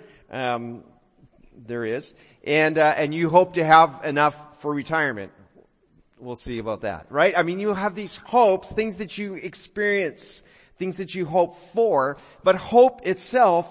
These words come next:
is also something you can possess or that you can lack, right? You don't, you don't hope to make it to heaven.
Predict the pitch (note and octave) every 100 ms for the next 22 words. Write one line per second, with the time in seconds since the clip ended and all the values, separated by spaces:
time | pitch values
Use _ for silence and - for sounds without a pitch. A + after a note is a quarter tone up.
0 | - E3+ E3+ - A3+ C4 - F3+ - F3
1 | - D#3+ C#3+ D3+ D#3 F3 D#3+ - - F3+
2 | D3 F3 A3 - - - - _ _ E3
3 | F#3 F3 E3 F#3 F3 F3+ D#3 - _ C3
4 | E3 F3+ E3+ - - - _ _ - E3
5 | E3 F#3+ A3 - - _ _ _ E3+ A3
6 | - - - - A3 A#3 - - E3 D#3+
7 | E3+ E3 - C#3 B2 E3+ A3 A#2+ A2 A#2